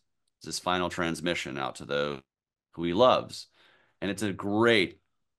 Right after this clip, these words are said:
anti-war song. And that's actually a song that, as I was, uh, doing my morning walk today, came across my playlist. I hadn't heard it in years, uh, but it really affected me today as I was listening to it, particularly since we've seen, um,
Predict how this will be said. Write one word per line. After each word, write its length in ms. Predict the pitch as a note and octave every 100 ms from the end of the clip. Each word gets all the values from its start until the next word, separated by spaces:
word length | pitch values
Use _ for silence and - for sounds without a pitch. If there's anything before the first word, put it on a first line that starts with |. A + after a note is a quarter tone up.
| _
anti-war 580 | F2 F2+ E2 E2 D2+ C2
song. 380 | A#1 G#1+ G1+ G#1
And 120 | - F2
that's 220 | A2 -
actually 300 | G#2+ G#2+ G#2
a 60 | F#2
song 340 | - F2 E2+
that, 160 | E2+ E2
as 180 | E2 F2
I 80 | D#2
was, 240 | D#2+ D#2+
uh, 320 | D#2+ D2+ C#2+
doing 320 | D#2 F2+ F2
my 320 | E2+ D#2 D2+ D2+
morning 360 | E2 E2 D#2
walk 260 | D2+ D2+ C#2
today, 280 | C2+ B1 C2
came 180 | E2+
across 340 | D2 - D2+ -
my 100 | C2+
playlist. 400 | - E2 D2 D#2
I 100 | D2+
hadn't 280 | F2 D2 C#2
heard 160 | F2
it 100 | D#2+
in 80 | C#2+
years, 720 | D2 E2 G#2+ G#2 C2+ A#1 - - _ _ _ _ _ _ -
uh, 640 | D#2 D2+ D2 C#2 C2 B1+
but 200 | - F2
it 60 |
really 240 | E2+ G#2+ G2
affected 440 | - - F#2 F2+
me 80 | D2+
today 500 | C#2+ C#2 E2+ D#2 C#2
as 100 | C2
I 60 | C2+
was 140 | C#2
listening 320 | E2+ E2 C#2+
to 160 | C#2+ D2
it, 140 | B1+
particularly 500 | - D2+ G#2+ F#2+ E2+
since 260 | E2+ E2 D#2
we've 180 | D#2+ D#2
seen, 440 | - E2 D#2 D2
um, 520 | - D2+ C#2 B1+ B1